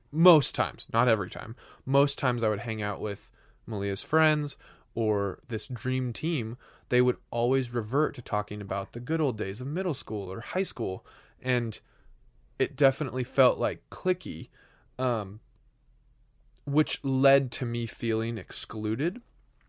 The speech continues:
Um, but I think that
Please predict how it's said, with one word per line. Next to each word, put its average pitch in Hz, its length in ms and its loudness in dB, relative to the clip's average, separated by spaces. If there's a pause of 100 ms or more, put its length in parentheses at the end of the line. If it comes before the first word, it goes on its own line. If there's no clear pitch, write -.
(560)
Um, 104 440 0 (840)
but 139 240 4
I 143 100 6
think 160 440 -4
that 120 640 0